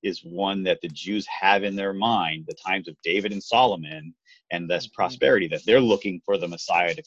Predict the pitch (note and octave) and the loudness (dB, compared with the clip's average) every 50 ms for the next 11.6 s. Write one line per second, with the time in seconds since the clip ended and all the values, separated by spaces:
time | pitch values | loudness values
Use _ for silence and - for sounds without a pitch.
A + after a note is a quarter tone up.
0 | - - G2+ F#2 E2+ E2 - - F2 E2+ D#2+ - - - - - A2+ G2+ G2 F#2+ | -6 -6 -6 -4 -6 -8 -10 -12 -12 -10 -8 -8 -8 -8 -4 -2 0 0 0 0
1 | F#2 D#2+ D2+ D2+ D#2 - F#2 F2 - - - F#2+ F2 F#2 G2 F2+ E2 - - - | -2 -4 -8 -12 -12 -10 -10 -10 -8 -4 0 2 2 2 2 0 -6 -10 -10 -14
2 | E2+ E2 D#2+ D#2+ E2 F2 E2 D#2+ E2 E2 D#2+ D#2+ - - - - _ _ _ _ | -14 -16 -16 -16 -16 -16 -14 -10 -6 -4 -4 -4 -6 -8 -20 -20 _ _ _ _
3 | _ - E2 E2 F2 F2 E2 D#2+ D#2 D#2 F2 F2+ F#2+ F2+ E2+ D#2+ D2 - F2 F2+ | _ -12 -10 -6 -2 -2 -2 -2 -2 -2 0 2 2 2 2 0 -4 -6 -6 -4
4 | F#2 F#2+ F#2 F2 E2 D#2 E2+ G2 G2 G2 G2 F#2 F#2 E2 D#2 D2 D2+ - - - | -2 -2 -2 -2 -4 -8 -8 -6 -4 -4 -4 -4 -4 -6 -6 -8 -10 -14 -16 -18
5 | - _ _ - D#2+ D#2+ D#2 D#2 D#2 D#2 - A#2+ - _ _ _ _ _ _ _ | -18 _ _ -14 -12 -10 -10 -10 -12 -14 -18 -20 -20 _ _ _ _ _ _ _
6 | _ - - - C#3+ C#3+ B2 - - - G2 - - C3 A2+ G2+ G2 F2+ E2+ - | _ -2 0 2 4 2 2 2 0 -4 -6 0 2 2 2 2 2 0 0 0
7 | - E2 D2+ - - - F2+ F2 F2+ F#2+ G2 G#2 A2 B2 C3 - _ _ _ _ | -2 -4 -8 -10 -8 -6 -4 -4 -2 -2 -2 0 2 2 0 0 _ _ _ _
8 | _ - - D#2+ - E2 E2 - - - - - - - _ _ _ _ - D#2 | _ -20 -18 -10 -2 0 0 0 0 -2 -12 -14 -14 -16 _ _ _ _ -10 -8
9 | D2+ - - - - - - - A#2 A2+ A#2+ A#2+ G#2+ G2+ E2+ D#2 F#2 G2 G#2 F#2 | -6 -6 -6 -8 -10 -8 0 4 6 8 6 6 4 2 -2 -2 0 0 0 0
10 | - - - G#2 F#2 E2+ E2 - - - G#2 A2+ G#2+ - G2+ F#2 D#2 - - - | 0 -4 -4 -4 -4 -4 -6 -8 -6 -4 -2 -2 -2 0 -2 -2 -4 -6 -8 -6
11 | G2+ F#2 F2 F2 F2 E2+ E2 F2+ F2+ F2 E2 | -4 -2 -2 -2 -2 -4 -4 -6 -8 -10 -12